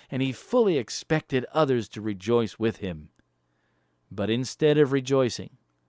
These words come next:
the neighbors were cool toward him,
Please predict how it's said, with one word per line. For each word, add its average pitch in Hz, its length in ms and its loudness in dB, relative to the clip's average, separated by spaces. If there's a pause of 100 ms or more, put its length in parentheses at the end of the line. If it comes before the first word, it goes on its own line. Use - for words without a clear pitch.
(480)
the 104 100 -2
neighbors 107 520 2
were 90 180 -10
cool 110 460 0
toward 87 480 -8
him, 95 320 -6